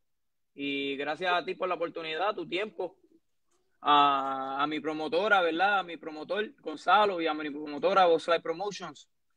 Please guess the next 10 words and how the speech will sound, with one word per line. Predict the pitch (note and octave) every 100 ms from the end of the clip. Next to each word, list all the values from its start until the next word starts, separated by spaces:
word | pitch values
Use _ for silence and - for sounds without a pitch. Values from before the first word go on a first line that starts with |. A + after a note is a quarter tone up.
| _ _ _
Y | - C#3+ C#3 C#3
saludos | B2+ C#3 C#3+ D#3+
a | E3+
mi | F3
coach | D#3 F3+ -
también, | E3+ E3 G3
a | F3
Coach | D3 D3
Craig | - E3+
Duncan. | D3+ F#3+ F#3 D#3